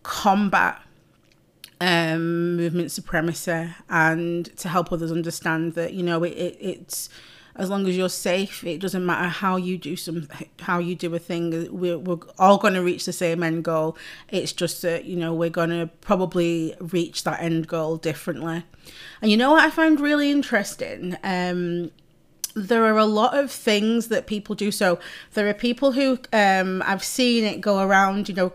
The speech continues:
trying to, and again, not preachy, I've just, I've just noticed it and I just thought I'd bring it up. Um, people have different ways of getting into moves,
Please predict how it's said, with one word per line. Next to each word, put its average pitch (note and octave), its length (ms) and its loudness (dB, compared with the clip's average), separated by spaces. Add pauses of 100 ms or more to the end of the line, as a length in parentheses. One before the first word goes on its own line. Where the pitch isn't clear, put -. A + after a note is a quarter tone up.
(100)
trying G3 440 0
to, F#3+ 480 0
and F#3 240 2
again, F#3+ 440 0
not G3+ 200 0
preachy, F#3+ 340 -2
I've F#3 140 4
just, - 320 -4
I've F3+ 120 -4
just F3+ 180 -6
noticed F3+ 360 -4
it F3 60 0
and E3+ 160 0
I E3+ 60 0
just D#3+ 180 -8
thought D#3 160 -2
I'd D3+ 240 -4
bring E3 180 0
it D#3+ 80 -2
up. F3 320 0 (640)
Um, F#3+ 720 4 (800)
people C#4 280 4
have B3+ 160 2
different A#3 300 2
ways G3 240 2
of G3 100 -2
getting F#3 260 2
into F#3 300 -2
moves, F3+ 720 -4